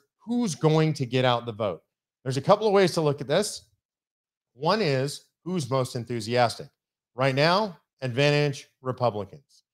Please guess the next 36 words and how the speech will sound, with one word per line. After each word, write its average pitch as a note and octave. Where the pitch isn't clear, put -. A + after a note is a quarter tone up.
Right? C3+
And D#3
the C#3
Republicans F#3
say D3+
in C#3+
every D#3+
poll D3
they're D3
more C#3+
enthusiastic A#2
to A2+
vote G#2+
for A2+
their G#2+
candidate. G2
However, E3+
I C#3+
think E3+
there's E3+
a D3
flip G#3
side D3
to C3+
that C3+
that A2
doesn't C#3
get D3
polled, D#3
which B2+
is C3
I F3
think D#3
Democrats C#3+
have B2+
real D3+